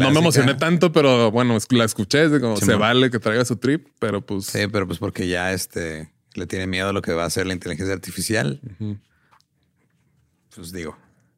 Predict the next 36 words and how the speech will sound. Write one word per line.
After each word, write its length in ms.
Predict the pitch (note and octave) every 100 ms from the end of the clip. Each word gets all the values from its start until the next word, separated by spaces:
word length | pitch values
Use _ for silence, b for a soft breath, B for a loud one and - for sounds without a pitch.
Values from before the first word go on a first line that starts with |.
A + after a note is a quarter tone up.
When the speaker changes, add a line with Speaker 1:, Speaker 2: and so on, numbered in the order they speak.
| _ _
Speaker 2:
La 260 | G#2 G2+ G#2
inteligen-, 520 | F#2+ G2 F#2+ F#2 G#2+
fíjate 320 | B2+ C#3+ C#3+
que 100 | -
ahí 240 | A2+ A2+ B2+
viene 500 | C3 C#3 C#3 C3+ C3
un 100 | B2+
tema, 840 | C#3+ C#3+ C#3+ C3 B2 A2+ G#2 A2+ _
bueno, 400 | A#3+ D4 B3+ B3+
ya 160 | A3+ G#3+
todo 120 | G#3+
el 40 |
mundo 80 | A3
está 160 | A3 -
hablando, 300 | F#3 A#2 A#2
güey. 160 | G#2+ G#2+ - _ - -
Speaker 1:
Igual 400 | C#3+ C3+ A2 B2
ya 80 | C3+
Speaker 2:
Inteligencia 260 | C3 A#2 B2
Speaker 1:
después 160 | C3+
que 60 | C3
Speaker 2:
artificial 320 | G2+ A2+ A#2
contra 220 | A#2 A2
el 60 | G2+
creador. 340 | G#2+ G2 G#2
Ah, 100 | G#2+ A#2
ya 220 | A#2+ B2
que 540 | D#3 D3+ C3 G#2+ G2 _ _ G#2+
evoluciona 420 | A2 A2 B2 B2
un 60 | C3+
poco. 100 | B2+
Speaker 1:
Hace 120 | C3
poco 180 | D3 D#3
vi 160 | D3+
un 100 | D3+
TikTok, 520 | D3 D3+ - D3 D3